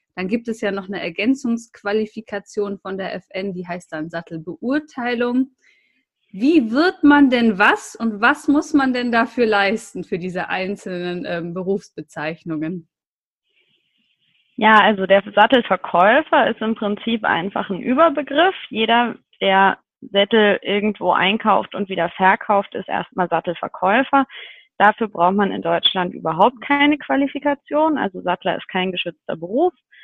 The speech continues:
Speaker 2: Und dementsprechend kann das erstmal jeder machen, der irgendwo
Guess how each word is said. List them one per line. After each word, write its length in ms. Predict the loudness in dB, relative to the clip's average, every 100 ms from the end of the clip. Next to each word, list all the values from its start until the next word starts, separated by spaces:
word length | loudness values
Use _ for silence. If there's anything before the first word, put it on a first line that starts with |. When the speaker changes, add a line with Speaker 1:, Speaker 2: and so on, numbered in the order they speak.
| -20 _ _
Speaker 2:
Und 220 | -4 -2 -2
dementsprechend 960 | -4 -4 -8 -8 -2 0 2 -2 -2
kann 220 | 0 2
das 120 | 2 0
erstmal 400 | -2 -2 -6 -6
jeder 240 | -2 -2
machen, 340 | -2 -4 -6
der 200 | -4 -4
irgendwo 640 | -4 -6 -8 -4 0 0